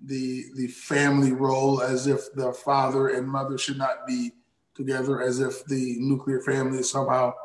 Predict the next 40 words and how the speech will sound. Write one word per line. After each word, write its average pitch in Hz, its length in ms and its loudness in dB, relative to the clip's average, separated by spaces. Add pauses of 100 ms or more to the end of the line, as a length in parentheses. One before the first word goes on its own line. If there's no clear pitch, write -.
(520)
um, 120 360 -4 (420)
is, 135 160 -2
is 127 220 0
a 123 40 0
bad 131 320 2
thing, 127 240 0
but 127 140 0
it 127 140 2
is 123 420 -2
what 127 200 -4
God 127 260 2
has, 123 240 -2 (120)
had, 123 140 -8
des-, 123 240 -6 (540)
had 127 100 -4
desired 131 520 2
and 123 120 0
designed 120 720 0
when 123 140 -6
He 127 80 -6
created, 131 400 -2
created 135 260 -2
Adam 123 220 0
and 127 100 -4
Eve, 127 260 -4 (600)
uh, 123 160 0
and 123 180 -2
when 127 100 -4
He 127 60 -2
said, 127 240 0
"You 127 80 -4
should 131 160 -6
be 123 80 -2
father 123 420 -2
and 117 80 -4
mother, 127 360 0 (420)
be 120 60 -6
united 120 300 -2
to 117 100 -6
your, 110 320 -8